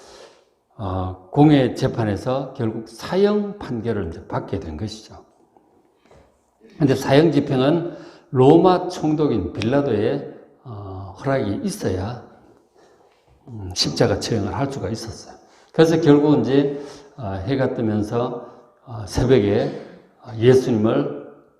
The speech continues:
데리고 이제, 어, 빌라도에게 갑니다. 마가복음 십오 장 일 절, 새벽에, 금요일 새벽이죠. 대제사장들이 온 공회와 더불어 의논하고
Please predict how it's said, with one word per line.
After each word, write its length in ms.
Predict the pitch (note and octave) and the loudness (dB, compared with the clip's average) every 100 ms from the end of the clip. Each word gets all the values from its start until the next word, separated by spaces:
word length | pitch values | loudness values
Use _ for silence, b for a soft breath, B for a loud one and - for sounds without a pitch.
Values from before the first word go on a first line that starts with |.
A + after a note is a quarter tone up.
| _ - | _ -8
데리고 280 | F#2+ F2+ F2 | -6 -6 -8
이제, 320 | F2 A2+ A2+ - - b b b _ - | -6 -4 -4 -10 -20 b b b _ -16
어, 200 | A2 F#2+ F#2 - - _ _ _ _ | -14 -12 -14 -18 -20 _ _ _ _
빌라도에게 540 | C3 A2 A2 F#2+ E2+ F2 | 2 4 4 2 -2 -4
갑니다. 580 | G2 F#2+ F2 E2 E2 - _ _ _ | -2 -2 -4 -8 -14 -18 _ _ _
마가복음 400 | A#2+ A#2 A2+ G#2+ | 2 4 4 0
십오 260 | - A2+ | -2 -2
장 120 | A2 G2+ | 0 0
일 100 | F2+ | -2
절, 140 | G#2 | -4
새벽에, 720 | F#2+ D3+ D3 C#3 G#2 B2 - - B B B B B B | 0 4 6 6 4 2 -2 -10 B B B B B B
금요일 440 | - A2+ B2+ G#2+ | -2 0 0 -2
새벽이죠. 720 | F#2 A#2 G#2+ A#2 G#2+ A2+ A2+ | -2 -4 -4 -2 -2 -2 -4
대제사장들이 880 | - A#2 D#3+ E3+ D#3+ D#3+ D3 C#3+ C#3+ | 4 6 8 6 4 4 4 4 4
온 500 | D#3 A2 C3 G3+ A3+ | 2 6 8 8 6
공회와 380 | - E3+ E3 D#3 | 2 2 4 4
더불어 380 | D3 B2+ C#3 A2+ | 2 0 2 2
의논하고 840 | A2+ C3+ C#3+ A#2+ G#2 A2 C3+ D3+ | 2 0 0 0 -2 0 0 -2